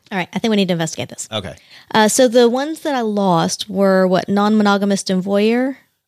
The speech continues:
Speaker 2: Yes.
Speaker 1: right?
Speaker 2: I'm surprised that you're bored of watching people and you're kinda wanting to settle down.
Speaker 1: Do you know where they are?
Speaker 2: I'm hoping at ninety-nine to ninety-five percent.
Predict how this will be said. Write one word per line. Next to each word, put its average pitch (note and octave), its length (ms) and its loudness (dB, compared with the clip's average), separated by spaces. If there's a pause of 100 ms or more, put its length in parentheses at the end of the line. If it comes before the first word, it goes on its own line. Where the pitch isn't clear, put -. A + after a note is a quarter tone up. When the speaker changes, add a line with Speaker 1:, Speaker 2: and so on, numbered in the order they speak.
(140)
Speaker 2:
Yes. D#3 260 0
Speaker 1:
right? A#3 300 -4 (200)
Speaker 2:
I'm D3 300 -6
surprised D3+ 720 -4
that A2+ 120 -8
you're B2+ 160 -6
bored D3 400 -6
of B2 140 -4
watching B2+ 380 -4
people G2+ 400 -6 (160)
and A#2+ 440 -4
you're A#2+ 200 -10
kinda D3 320 -4
wanting D3 200 -4
to A#2+ 40 -4
settle C#3 260 -2
down. A#2+ 380 -4
Speaker 1:
Do A3+ 80 -10
you G#3 60 -2
know G3+ 100 0
where F#3+ 100 2
they F#3 120 2
are? G#3 200 -2 (580)
Speaker 2:
I'm C#3+ 220 -4
hoping D3+ 340 0
at F#2+ 160 -8
ninety-nine A#2+ 1080 -2
to A#2 120 -6
ninety-five A2 600 -2
percent. F2+ 400 -8